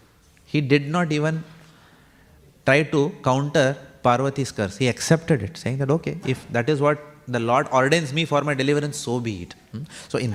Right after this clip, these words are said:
that sense, Chitraketu is glorious. This is the mood of an Uttama Bhakta. And we can see so many devotees, the foremost being Jay and Vijay, the gatekeepers of Vaikuntha, being known in this world as Hiranyakashipu and Hiranyaksha, hmm?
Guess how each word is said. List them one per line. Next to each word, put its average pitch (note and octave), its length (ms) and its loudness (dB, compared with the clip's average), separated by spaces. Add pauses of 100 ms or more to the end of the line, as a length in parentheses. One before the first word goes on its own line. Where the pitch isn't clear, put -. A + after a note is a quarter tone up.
that D3+ 140 0
sense, G3 240 -2
Chitraketu F#3 400 0
is F3+ 160 4
glorious. F3+ 440 4 (320)
This C#3+ 140 2
is G#3 100 2
the F3+ 100 2
mood F3+ 260 4
of G3 100 2
an F#3 80 -2
Uttama F3+ 320 2
Bhakta. C3+ 340 -2 (240)
And G3 180 6
we G3+ 120 4
can G#3 180 4
see A#3+ 160 2
so G3+ 260 6
many C4 220 2
devotees, F#3+ 720 2 (500)
the E3 100 2
foremost F3 560 2
being E3+ 300 0
Jay E3 300 4
and E3 100 -2
Vijay, C3 340 2 (380)
the D3+ 140 2
gatekeepers A3 760 2
of G3 120 4
Vaikuntha, C#3+ 760 0 (880)
being F#3 320 4
known F3 240 2
in F3+ 140 0
this D#3+ 160 2
world D#3+ 300 4
as F3 220 0
Hiranyakashipu E3 840 0
and C#3+ 80 -2
Hiranyaksha, C3+ 680 -2 (500)
hmm? C3+ 160 -8